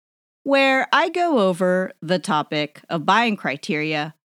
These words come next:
for your own mobile home investing business, which is the second part of this series on the subject. You can find it at w w w dot adventures of mobile homes dot com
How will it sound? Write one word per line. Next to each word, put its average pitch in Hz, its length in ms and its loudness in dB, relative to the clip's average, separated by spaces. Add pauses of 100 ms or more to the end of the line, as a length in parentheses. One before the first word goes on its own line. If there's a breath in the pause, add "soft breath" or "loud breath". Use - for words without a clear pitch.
(380)
for 214 120 2
your 196 120 4
own 214 220 4
mobile 180 300 2
home 165 200 0
investing 139 580 -4
business, - 680 -6 (560)
which 240 580 0 (140)
is 359 160 -2
the 415 100 -4
second 233 460 -2
part 185 400 0
of 180 100 -4
this 277 140 -2
series 151 680 -2
on 156 180 -2
the - 60 -14
subject. - 520 -4 (840)
You 247 160 0
can 285 180 2
find 349 340 -2
it 415 120 -2
at 175 500 0 (200)
w 165 360 0
w 147 340 -4
w 185 540 -2 (340)
dot 156 520 -2 (140)
adventures 170 540 -2
of 156 100 -2
mobile 151 280 -2
homes 147 400 -4
dot 190 400 0
com 220 480 0